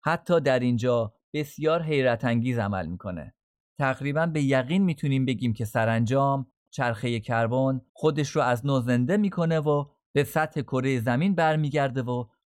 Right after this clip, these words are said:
موجب پایداری و شادمانی بشر می‌شه.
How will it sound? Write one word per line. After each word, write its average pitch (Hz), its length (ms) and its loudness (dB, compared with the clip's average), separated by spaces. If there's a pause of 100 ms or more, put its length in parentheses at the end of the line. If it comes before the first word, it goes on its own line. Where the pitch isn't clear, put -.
موجب 143 440 0
پایداری 135 800 2
و 165 80 2
شادمانی 123 760 0
بشر 101 420 -4
می‌شه. - 380 -16